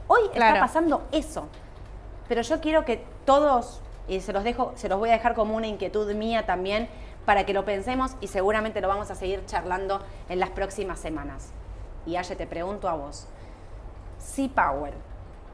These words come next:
Speaker 1: va a salvar a todos estos bancos, les po-, el número ni lo sé, porque es una cosa de millones de millones de millones de millones de dólares. ¿Cómo va a ser para salvar a todos esos? ¿Va a vender bonos del tesoro?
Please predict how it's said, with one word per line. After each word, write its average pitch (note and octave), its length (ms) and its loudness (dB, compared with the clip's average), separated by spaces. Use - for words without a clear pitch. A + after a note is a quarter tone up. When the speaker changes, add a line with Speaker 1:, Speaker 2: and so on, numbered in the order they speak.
Speaker 1:
va C#4+ 80 8
a C#4+ 60 2
salvar B3+ 380 4
a A#3 120 0
todos B3 300 0
estos G#3+ 200 -6
bancos, G3 360 -2
les F#3 120 -2
po-, C#4 140 0
el G#3 240 -2
número B3+ 260 2
ni A3 120 0
lo A3 120 2
sé, F3 240 -2
porque F3+ 280 -4
es A3 140 -6
una G3+ 160 0
cosa A3 320 0
de F3+ 320 0
millones A#3 360 -2
de A3 80 -4
millones A3+ 280 -4
de G#3 60 -4
millones G#3 260 -4
de G3 60 -4
millones G3 320 -2
de F3+ 100 4
dólares. C#3+ 300 -6
¿Cómo G4 320 8
va C#4 80 8
a A#3 60 8
ser F3 240 -2
para E3+ 220 2
salvar E3+ 460 -2
a D#3+ 60 -4
todos E3 260 -6
esos? C#3+ 240 -10
¿Va E3+ 40 2
a F3+ 40 2
vender F3+ 220 0
bonos F#3+ 200 0
del E3 120 -6
tesoro? A3+ 480 4